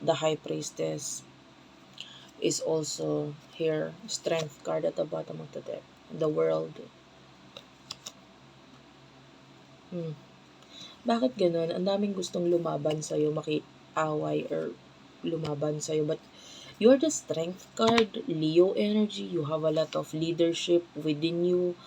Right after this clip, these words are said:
Marami kang skills, talents. You know, Leo is,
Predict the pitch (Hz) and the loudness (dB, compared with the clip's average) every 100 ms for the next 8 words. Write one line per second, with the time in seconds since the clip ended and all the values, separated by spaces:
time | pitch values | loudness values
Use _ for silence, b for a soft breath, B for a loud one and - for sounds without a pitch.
0 | B B B B - 156 160 160 160 165 | B B B B -10 -2 0 2 0 -2
1 | 165 160 165 - - 165 160 165 - 156 | -2 -4 -6 -8 0 2 4 2 -4 -4
2 | 147 147 156 156 - 151 151 156 156 160 | 0 0 0 -4 -4 -4 -2 -2 -2 -2
3 | 160 160 151 156 156 151 | 0 0 0 0 -2 -4